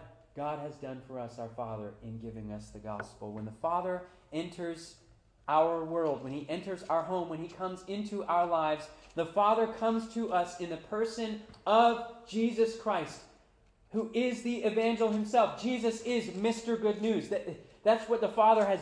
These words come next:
brought to us, and this good news comes to us without any cost. There's no labor for us. There's no toil for us to do. There's nothing for us to add to the good news that the Father has sent his Son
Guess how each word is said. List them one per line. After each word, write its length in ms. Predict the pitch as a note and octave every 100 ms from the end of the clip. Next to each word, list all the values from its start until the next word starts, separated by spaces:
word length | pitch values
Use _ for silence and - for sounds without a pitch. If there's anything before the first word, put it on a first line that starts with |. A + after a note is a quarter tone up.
| -
brought 340 | G3 A#3 A3+ A#3+
to 140 | A3
us, 180 | F3+ -
and 160 | F#3 G3+
this 180 | G3+ G#3
good 200 | A#3+ A#3
news 300 | A#3 G#3+ -
comes 280 | A3+ A3+ A3
to 120 | A3
us 140 | -
without 320 | F#3+ F3+ E3+ F3+
any 180 | F#3
cost. 460 | G3 - D#3 - - - - - _ _ _ _ _ - _ _ _ _ -
There's 280 | D#3+ F#3+ F#3
no 200 | F3+ F#3+
labor 480 | F#3 F3+ F#3 G#3 G3+ G#3
for 180 | G3 G3
us. 220 | G3+ -
There's 260 | E3+ E3 D#3
no 200 | G3 A3+
toil 440 | A3+ A3+ A#3 A3+
for 200 | A3 A3+
us 280 | G3 G#3 -
to 80 | G#3+
do. 280 | F3+ F#3+ F3+
There's 280 | E3+ D#3 E3+
nothing 340 | G3+ G#3+ G#3
for 120 | -
us 140 | G3+ G3
to 220 | F3+ - D#3+
add 360 | F#3 A3 A3 A3 - -
to 80 | F3
the 100 | D3
good 240 | C#3+ E3
news 300 | E3+ C#3+ C3+
that 160 | C3+ B2
the 60 | A#2+ -
Father 320 | D#3+ E3 E3+
has 160 | C3+ C3
sent 260 | - C#3
his 220 | C#3+ C#3+
Son 480 | - - A#2+ A#2 A2+